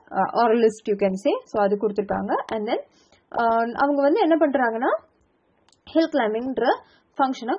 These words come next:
கால் பண்றாங்க. So, நம்ம இப்போ வந்து ஃபர்ஸ்ட் ஃபங்ஷன்ல இருந்து வரலாம். So, இதோட, இந்த ஃபுல் அல்காரிதமோட ஷார்ட் அஜெண்டா இல்ல ஷார்ட் ஸ்டெப் அப்படின்னு பாத்தீங்கன்னா, இது வந்து ஒரு ரேண்டம் சொல்யூஷனை ஃபர்ஸ்ட் ஜெனரேட் பண்ணிக்கும். ஓகேவா? ஒரு ரேண்டம் சொல்யூஷனை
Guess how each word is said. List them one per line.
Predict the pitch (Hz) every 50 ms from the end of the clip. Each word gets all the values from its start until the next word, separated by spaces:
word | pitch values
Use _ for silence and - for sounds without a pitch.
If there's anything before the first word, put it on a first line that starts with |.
| - 233
கால் | 202 190 185 185 190
பண்றாங்க. | 190 185 180 180 185 185 - -
So, | 277 262 254 247
நம்ம | 240 240 233 226
இப்போ | 233 226 220
வந்து | 226 285 403 403 -
ஃபர்ஸ்ட் | - 294 302 320 311 - -
ஃபங்ஷன்ல | 233 226 220 - 233 208 190 190
இருந்து | 196 208 226 214 196
வரலாம். | 185 180 175 170 190 247 370 - - _ _ _ _ _ _ _ _ -
So, | 392 381 381 359
இதோட, | 311 320 311 302 294 294 285 285 277 269 - _ _ _ _ - - 285
இந்த | 294 302 294 294 294
ஃபுல் | - - 381 403 440 466 453 - -
அல்காரிதமோட | 277 294 302 302 302 302 302 302 311 302 285 277 254 285 349 349 - -
ஷார்ட் | - 262 254 262 285 277 277 - - - - 226
அஜெண்டா | 220 196 240 240 233 233 233 240 240 233 - - - -
இல்ல | 214 226 220 220 214 -
ஷார்ட் | 269 247 240 247 247 247 - - - -
ஸ்டெப் | - - 233 220 208 - - - - 208
அப்படின்னு | 196 196 208 208 214 226 208 - 208
பாத்தீங்கன்னா, | 190 185 185 - 190 180 180 175 185 208 277 466 - - _ _ _ _ _ _ _ _ _ _ - 294
இது | 330 359 330 302
வந்து | 285 320 453 427
ஒரு | 339 277 220 208 226
ரேண்டம் | 240 262 320 339 370 359 339 320
சொல்யூஷனை | 285 247 233 220 202 226 269 320
ஃபர்ஸ்ட் | 311 262 - - 277 247 208
ஜெனரேட் | 208 208 208 208 214 208 202 208
பண்ணிக்கும். | 196 185 180 175 - - - _ _ _ _ _ _ _ _ - 214
ஓகேவா? | 208 - 254 220 208 185 - 208
ஒரு | 254 269 247 226
ரேண்டம் | 226 247 285 311 311 320 311 277
சொல்யூஷனை | 277 247 220 214 214 220 285